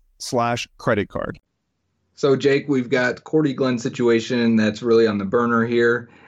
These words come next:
Speaker 2: And I kinda wanted to go through some of the rumors and things you hear, back channel stuff, uh, especially that I heard over the last two months.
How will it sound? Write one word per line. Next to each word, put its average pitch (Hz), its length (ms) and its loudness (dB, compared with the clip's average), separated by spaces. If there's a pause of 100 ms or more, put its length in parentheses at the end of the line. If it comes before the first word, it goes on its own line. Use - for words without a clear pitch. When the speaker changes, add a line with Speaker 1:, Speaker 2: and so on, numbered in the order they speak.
Speaker 2:
And 127 240 -2
I 156 80 0
kinda 233 200 0
wanted 156 280 0
to 120 60 -8
go 127 260 2
through 131 640 0
some 156 260 -2
of 139 80 -2
the 120 460 0
rumors 135 600 0
and 107 120 0
things 147 260 0
you 123 80 -8
hear, 135 180 0
back 123 280 -4
channel 127 300 -4
stuff, 120 480 -2 (440)
uh, 110 260 -4
especially 196 520 -2
that 120 120 0
I 120 100 0
heard 117 220 2
over 110 140 -2
the 110 60 0
last 113 400 -2
two 151 160 0
months. 120 580 -2